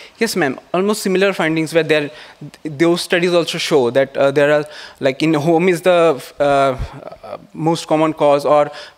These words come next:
while playing, f-, similar findings were there, ma'am. Lots of studies.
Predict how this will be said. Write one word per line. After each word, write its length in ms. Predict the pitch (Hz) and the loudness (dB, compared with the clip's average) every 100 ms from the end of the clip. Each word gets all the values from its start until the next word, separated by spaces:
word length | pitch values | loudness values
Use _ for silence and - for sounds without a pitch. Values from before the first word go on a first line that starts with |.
| - | -14
while 200 | - 135 | -2 -2
playing, 300 | 139 143 143 | -2 -4 -4
f-, 180 | 139 - 165 | -6 -8 -6
similar 340 | - 170 190 | -2 -2 0
findings 380 | 180 156 160 151 | -2 -2 -4 -4
were 80 | 156 | -4
there, 200 | 147 143 | -2 -2
ma'am. 220 | 120 113 - _ 135 | -4 -12 -18 _ -6
Lots 320 | 135 131 - | -4 -4 -6
of 100 | 143 | -8
studies. 460 | - 113 110 - | -8 -10 -12 -16